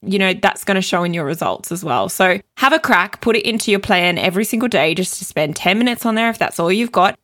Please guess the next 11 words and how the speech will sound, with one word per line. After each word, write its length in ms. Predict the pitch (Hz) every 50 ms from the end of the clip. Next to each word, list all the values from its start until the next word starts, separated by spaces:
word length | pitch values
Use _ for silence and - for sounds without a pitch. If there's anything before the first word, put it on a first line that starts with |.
| _
And 120 | - 202 226
this 140 | 269 254 302
is 120 | 285 269
why 180 | 254 240 233 226
I 40 |
say 200 | 226 - 226 202
it's 140 | - - -
really 420 | 180 175 185 208 220 220 233 233 233
important 500 | 214 196 - - 185 - - 196 190 -
to 80 | -
pick 480 | - _ - - 196 196 196 190 -